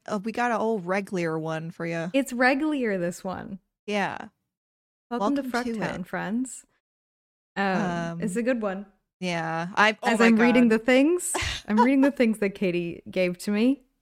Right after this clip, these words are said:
Speaker 2: and they seem good, so.
Speaker 1: It's, it's a lot, so buckle up. Um,
Speaker 2: Buckle
Speaker 1: yeah.
Speaker 2: up.
Speaker 1: I'm, I'm Katie, if you didn't know.
Speaker 2: I'm Jess. Hello.
Speaker 1: Um, wel-,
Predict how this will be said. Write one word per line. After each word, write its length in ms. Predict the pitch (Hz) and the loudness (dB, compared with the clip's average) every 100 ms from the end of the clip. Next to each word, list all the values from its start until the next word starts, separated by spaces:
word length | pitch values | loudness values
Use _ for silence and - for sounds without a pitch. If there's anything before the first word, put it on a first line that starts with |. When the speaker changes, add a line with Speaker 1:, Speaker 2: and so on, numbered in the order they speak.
| _ _ | _ _
Speaker 2:
and 220 | - 202 202 | 0 2 4
they 160 | 240 | 4
seem 300 | 247 277 269 | 2 0 0
good, 320 | 269 330 294 - _ | 2 2 0 -6 _
so. 560 | - - 190 185 208 208 _ _ _ _ _ _ - | -8 -2 0 2 0 -4 _ _ _ _ _ _ -8
Speaker 1:
It's, 640 | 247 381 - - - - - - | -6 -4 -6 -10 -10 -12 -6 -2
it's 180 | 247 - | -2 0
a 60 | |
lot, 420 | 208 175 165 - - | 0 0 0 -2 -8
so 560 | - - 185 175 180 175 - | -6 0 2 2 0 -2 -10
buckle 420 | 170 196 262 214 | 0 0 2 0
up. 300 | 180 156 - _ _ _ _ | -2 -2 -4 _ _ _ _
Um, 540 | 185 180 175 170 175 196 _ _ _ | -4 -4 -4 -6 -10 -14 _ _ _
Speaker 2:
Buckle 140 | 196 196 | -4 0
Speaker 1:
yeah. 180 | 175 - | 0 0
Speaker 2:
up. 400 | - 185 156 - - | -2 -4 -4 -8 -2
Speaker 1:
I'm, 320 | 202 226 233 - | 0 0 -6 -6
I'm 240 | 185 202 196 | -4 -4 -4
Katie, 460 | 175 - - - | -6 -8 -12 -18
if 80 | - - | -18 -6
you 80 | 208 | -2
didn't 220 | 208 175 | -2 -2
know. 340 | 160 - - - _ _ _ _ _ _ - | -6 -8 -12 -18 _ _ _ _ _ _ -4
Speaker 2:
I'm 140 | 214 | -2
Jess. 480 | 196 - 220 - - _ _ _ _ _ _ | -2 -4 -6 -10 -20 _ _ _ _ _ _
Hello. 200 | 185 170 | -6 -4
Speaker 1:
Um, 580 | 175 175 165 165 160 170 - _ _ _ _ _ _ _ _ - | -6 -8 -10 -12 -14 -16 -18 _ _ _ _ _ _ _ _ -10
wel-, 160 | 254 | -10